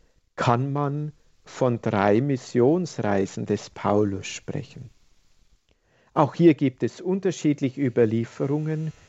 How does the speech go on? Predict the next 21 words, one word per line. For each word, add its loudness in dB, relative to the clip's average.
die 6
wir 8
jetzt 0
nicht -4
im 0
Detail 0
besprechen -4
können. -16
Das 2
liegt 0
immer 4
an 2
den 2
verschiedenen -2
Überlieferungen, 0
die 6
uns 0
die -2
Heilige 0
Schrift -6
schenkt. -14